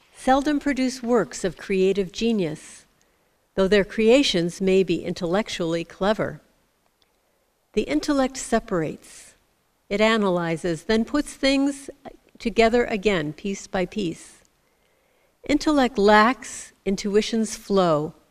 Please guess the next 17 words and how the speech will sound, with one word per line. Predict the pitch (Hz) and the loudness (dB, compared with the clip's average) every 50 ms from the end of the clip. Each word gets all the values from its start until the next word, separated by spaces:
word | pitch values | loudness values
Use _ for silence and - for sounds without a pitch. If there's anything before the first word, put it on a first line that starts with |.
| _ _ _ _ _ _ _ _ _ _ _ _ _ _ | _ _ _ _ _ _ _ _ _ _ _ _ _ _
which | - 185 - - - | -10 -8 -8 -4 -2
descends | - 196 180 - - 220 220 226 233 220 - | -2 -2 -2 0 0 2 2 2 0 -2 -6
smoothly | - - 233 233 240 240 240 240 233 202 175 151 143 139 156 156 - _ _ _ _ - | -6 -2 0 0 2 2 2 0 -2 -2 -4 -4 -4 -6 -8 -12 -18 _ _ _ _ -12
like | 175 165 - 180 | -12 -10 -8 -6
a | 170 | -4
river | 170 185 208 185 170 165 151 147 147 _ _ _ _ _ _ _ _ _ _ | -2 -2 -2 -2 -4 -6 -6 -8 -10 _ _ _ _ _ _ _ _ _ _
from | _ - 185 180 | _ -6 -6 -4
the | 180 | -4
superconscious. | - - - 208 - 190 180 - - 190 185 180 175 - - 151 143 - - - - _ _ _ _ _ _ _ _ _ _ _ _ _ _ _ _ _ _ _ _ _ _ | -4 -6 -8 -8 -6 -6 -8 -6 -6 -6 -6 -6 -6 -8 -10 -12 -12 -14 -20 -20 -20 _ _ _ _ _ _ _ _ _ _ _ _ _ _ _ _ _ _ _ _ _ _
Paramahansa | - 240 240 247 262 254 269 285 285 285 - - 277 262 254 | 0 0 2 2 2 2 2 2 2 0 0 0 0 4 4
Yogananda | 247 240 226 247 240 226 240 240 226 214 226 | 4 6 4 4 2 2 2 2 0 0 -2
described | 185 214 196 - - - 240 226 220 214 208 196 175 - | -2 -4 -6 -8 -6 -2 2 2 4 4 4 2 0 -2
intuition | 190 202 - 220 220 - - 214 - - - 175 160 170 170 185 - _ _ _ _ _ _ _ | -6 -6 -4 -4 -4 -4 -4 -4 -4 -4 -6 -6 -6 -6 -8 -12 -14 _ _ _ _ _ _ _
as | - 190 - | -14 -12 -8
the | - 208 190 | -6 -8 -8
soul's | - - - 233 247 254 254 254 247 - - | -4 0 4 4 4 4 4 2 0 -4 -8
power | - - 233 233 220 208 196 180 165 160 160 | -6 -2 0 0 2 2 0 0 -2 -4 -6